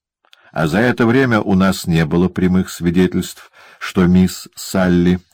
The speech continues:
попадалась кому-либо на глаза, в самых глухих закоулках Сент-Джайлса с наступлением сумерек стали появляться два жалких оборванца.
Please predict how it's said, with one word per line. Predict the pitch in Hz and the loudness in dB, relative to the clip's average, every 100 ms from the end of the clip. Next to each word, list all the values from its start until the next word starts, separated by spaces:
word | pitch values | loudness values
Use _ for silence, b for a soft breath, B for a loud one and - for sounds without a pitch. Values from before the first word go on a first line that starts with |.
| - | -8
попадалась | 98 - 90 85 87 85 - | -6 -2 -2 0 0 -2 -4
кому-либо | 87 82 82 80 78 | -4 -2 0 0 -2
на | 80 | -4
глаза, | 76 82 73 78 76 _ _ b b b b b b b b | -2 -2 -2 -4 -6 _ _ b b b b b b b b
в | - | -10
самых | - 170 175 151 98 | 0 2 4 2 2
глухих | 104 101 - 165 113 | 2 2 2 0 2
закоулках | 98 - 95 131 147 - 87 - - - | -2 0 2 4 2 2 -2 -2 -14 -20
Сент-Джайлса | - - 113 123 107 - - 71 80 82 80 85 - 104 107 104 _ _ _ | -18 -6 -2 0 -2 -8 -10 -4 -2 0 0 -2 -4 -6 -6 -8 _ _ _
с | - | -12
наступлением | 90 80 - 82 92 87 87 90 | -6 -6 -4 -4 0 2 4 2
сумерек | 85 160 185 180 175 - b b b b | 0 2 4 4 2 -2 b b b b
стали | - 127 170 | -6 0 2
появляться | 170 131 107 92 139 151 - | 2 4 4 4 0 -2 -4
два | 104 73 101 110 | -4 -2 -2 -4
жалких | 76 110 117 - 95 | -2 -4 -4 -8 -6
оборванца. | 95 90 85 69 67 60 - - | -4 -2 -2 -2 -4 -6 -16 -18